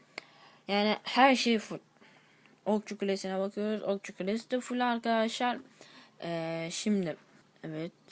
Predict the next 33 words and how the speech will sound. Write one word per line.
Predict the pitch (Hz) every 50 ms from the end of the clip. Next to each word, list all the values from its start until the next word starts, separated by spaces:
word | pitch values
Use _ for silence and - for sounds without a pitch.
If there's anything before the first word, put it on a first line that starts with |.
| - - - - -
her | - 180 185 185
şey | 185 - - 180 175
full | 175 - 175 175
yani | 170 160 156 156 156 156 156
dediğim | 156 156 165 156 156 160 160
gibi. | 160 160 175 202 - - - - - - - -
Kışla | - - 226 214 - - 208 202
falan | 202 - 202 202 196
her | 208 208 214 220
şey | - - 208 202
full | - 202 202 208
arkadaşlar. | 190 175 180 - - 156 160 156 165 - - 175 185 214 226 - _ _ _ _ _ _ _ _ _ _ _ _ - - _ _ _ _ _ _ _ _ _ _ _ _ 175
Lan | 170 170 170 170
dur, | 180 170 - - -
ha, | - 170 170 175
bilgisayardan | 160 170 185 180 170 165 175 - 175 170 165 165 170 170 - - - -
şey | - - 160
yaptım | 165 160 196 - - 202 202
da. | 190 170 - - - - - - - - - - -
Evet | 202 233 233 220 226
arkadaşlar, | 214 208 202 208 196 196 - 175 165
yan | 156 165 190 208 226 240 240
köy | 233 - 220 196 190
çok | - - - 233 226 - -
fazla, | 175 156 175 - - - _ _ _ _ _ _ _ -
e, | 165
şey | - - 202 208
yapmadım | 233 247 - - 165 156 143 143 147
yani, | 151 151 151 156
çok | - - 214 208
fazla | - 208 202 190 180 185
bakmadım | 202 226 233 - 208 233 233 262 262 247
çünkü | - - 226 233 233 233 220